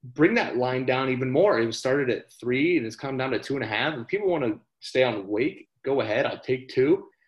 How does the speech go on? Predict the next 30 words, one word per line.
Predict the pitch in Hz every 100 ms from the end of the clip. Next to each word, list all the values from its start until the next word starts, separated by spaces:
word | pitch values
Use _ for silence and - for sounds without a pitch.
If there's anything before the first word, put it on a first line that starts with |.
| _ -
Um, | 120 107 90 82 - _ _ _ _ -
but | 123 - - _
to | -
be | 143 156
honest | 117 156
with | 139 147
you, | 127
I | 117
just | 127 123
see | 135
this | 123 120 113
as | 98 -
that. | 101 135 151 - -
Now, | 123 104
I | 151
could | - 175
be | 135
reading | 120 123 113
this | 98 -
wrong. | 92 73 - _ _ -
Like, | 95
let's | 110 110
be | -
honest. | 95 78 -
I | 101
could | 131 139
be | 120
reading | 110 107
this | 101 -
wrong, | 90 85 101